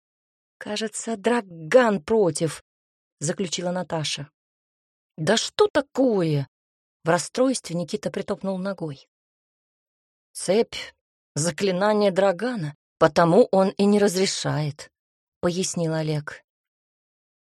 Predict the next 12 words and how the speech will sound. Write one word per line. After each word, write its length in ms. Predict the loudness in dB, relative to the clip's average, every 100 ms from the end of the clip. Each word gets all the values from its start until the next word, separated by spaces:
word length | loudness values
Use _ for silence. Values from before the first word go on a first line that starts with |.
| _ _
«И 180 | -6 -2 2
он 360 | 6 8 6 4
нас 460 | 2 4 2 0
настойчиво 840 | -2 -2 -4 -4 -2 -2 -2 -2 -2
вызывает 600 | -2 0 2 2 0 -2
к 40 |
себе». 480 | -6 -6 -4 -6 -8 _ _ _ _ _ _ _ _ _ _ _
«Если 420 | 2 4 4 2 2
что, 500 | 2 0 4 4 2 -4 _ 6
мы 240 | 8 10
не 180 | 8 4
сами», 560 | 2 0 2 2 -2